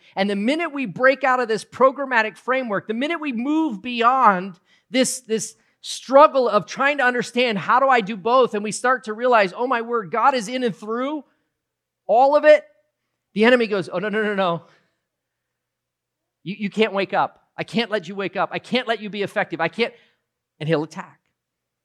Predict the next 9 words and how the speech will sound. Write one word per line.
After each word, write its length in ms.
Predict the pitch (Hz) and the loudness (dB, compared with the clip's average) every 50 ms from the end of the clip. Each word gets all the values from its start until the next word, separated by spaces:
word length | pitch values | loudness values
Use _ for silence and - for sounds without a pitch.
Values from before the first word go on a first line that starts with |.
| _ _ _ _ _ _ _ _ _ _ _ _ _ _ _ _ _ _ _ _ _ _ _ _ _ _ _ _ _ _ _ _ _ _ _ _ _ _ _ _ _ _ _ _ _ _ _ _ _ - | _ _ _ _ _ _ _ _ _ _ _ _ _ _ _ _ _ _ _ _ _ _ _ _ _ _ _ _ _ _ _ _ _ _ _ _ _ _ _ _ _ _ _ _ _ _ _ _ _ -10
And 160 | 147 156 143 | -10 -10 -10
so 340 | - - - - 185 180 190 | -12 -14 -8 -6 -6 -4 -4
will 440 | 185 170 139 135 131 127 123 120 _ _ _ | -6 -8 -10 -10 -8 -8 -10 -12 _ _ _
people 540 | _ - 180 165 - _ 98 76 - _ _ _ _ _ _ _ _ _ _ _ _ _ _ _ _ _ _ _ _ _ _ _ _ _ _ _ _ _ | _ -20 -20 -20 -20 _ -20 -20 -20 _ _ _ _ _ _ _ _ _ _ _ _ _ _ _ _ _ _ _ _ _ _ _ _ _ _ _ _ _
who 120 | _ - 131 | _ -18 -16
don't 260 | 110 127 123 117 92 | -12 -12 -12 -12 -12
want 160 | 104 107 101 | -14 -18 -20
to 60 | 98 | -20
change. 340 | 95 - - 131 107 85 76 | -20 -20 -20 -20 -20 -20 _